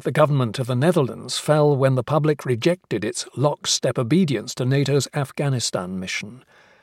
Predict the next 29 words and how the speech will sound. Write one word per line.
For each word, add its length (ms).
Already 380
under 180
U 220
S 120
pressure 360
for 140
forging 480
closer 400
energy 320
ties 400
with 160
Russia, 420
Germany 400
may 200
now 200
need 480
to 180
placate 640
nato 440
by 160
sending 380
heavy 300
weaponry 600
to 120
Ukraine 540
and 160
cutting 320
itself 340
off 320